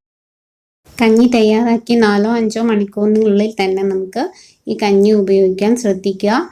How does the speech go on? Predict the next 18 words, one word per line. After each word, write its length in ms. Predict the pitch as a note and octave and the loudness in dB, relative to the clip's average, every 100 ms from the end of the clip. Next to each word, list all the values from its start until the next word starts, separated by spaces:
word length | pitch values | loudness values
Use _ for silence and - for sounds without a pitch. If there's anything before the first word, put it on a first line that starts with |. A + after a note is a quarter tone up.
| _ _ _ _ _ | _ _ _ _ _
തേങ്ങാപ്പാലൊക്കെ 720 | - G#3+ G#3 G3+ G#3 G3+ G#3+ B3 | -4 0 2 2 0 -2 -2 -2
ഒഴിച്ചത് 380 | A3 G3 G3+ G#3+ | -2 -2 -4 -2
കൊണ്ട് 220 | G#3+ G3+ G3 | 0 0 0
തന്നെ 280 | G3+ G3+ A#3+ | 2 2 0
പെട്ടെന്ന് 400 | B3 A3+ G#3 G3 G3 | -4 -4 0 0 0
തന്നെ 260 | G3+ G3+ | 0 -2
കേടായി 400 | A3 G#3+ G3 F#3+ F#3+ | -2 -4 -2 -4 -6
പോകാൻ 280 | G3 G3 G3+ | -4 -4 -4
ചാൻസ് 380 | A3 F#3+ F#3 F#3 | -4 -4 -4 -4
ഉണ്ട്. 260 | G3+ G3 G3 D#4+ F#4 _ _ _ _ _ _ - | -6 -4 -4 -4 -6 _ _ _ _ _ _ -8
അതുപോലെ 340 | G#3+ G#3 G#3+ G#3+ | -4 0 2 2
തന്നെ 240 | A3 A3 | 2 4
കഞ്ഞി 320 | G#3+ G3+ G#3 G#3+ | 4 2 4 4
എന്ന് 140 | A#3 A3+ | 4 2
പറയുന്നത് 440 | A3 A3 G#3+ G#3 G#3+ - - | 4 4 4 2 0 -4 -8
ചെറിയ 280 | A3 G3+ A3 | -2 0 2
കുട്ടികൾ 420 | A#3 G3+ G#3 A3 A3 | 0 -2 -2 -2 -2
മുതൽ 300 | A3+ G3+ G3+ | -2 0 -2